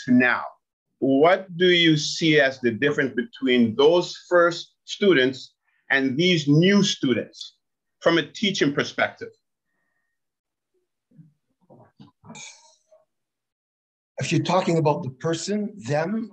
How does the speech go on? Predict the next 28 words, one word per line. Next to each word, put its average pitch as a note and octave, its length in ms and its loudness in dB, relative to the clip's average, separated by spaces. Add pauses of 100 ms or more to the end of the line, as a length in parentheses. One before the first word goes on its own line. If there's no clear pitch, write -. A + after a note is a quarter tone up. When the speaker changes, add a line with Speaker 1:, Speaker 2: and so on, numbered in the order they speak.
Speaker 2:
or, A#2 500 -6 (560)
or C#3 180 2
Speaker 1:
Well, G#3+ 260 4 (560)
Speaker 2:
the, C#3+ 180 -2
Speaker 1:
category G3 540 2
Speaker 2:
the C#3+ 60 2
Speaker 1:
wise, C3 100 2
Speaker 2:
lessons? A2+ 280 0
Speaker 1:
you C#3+ 60 0
know, D#3+ 300 4
not G#3 240 2
the F#3 120 0
individual, C#3+ 760 2
but C3 240 2
the, B2 300 -2
the D3+ 160 0
groups, - 520 0
the C3+ 100 2
s-, - 140 -14 (200)
students A3 440 0
from F3 240 2
those E3+ 260 2
days E3 380 2
to D3+ 80 -2
students C#3+ 380 0
from C3 200 2
now. A2 220 0 (500)
Speaker 2:
Well, F3+ 240 -6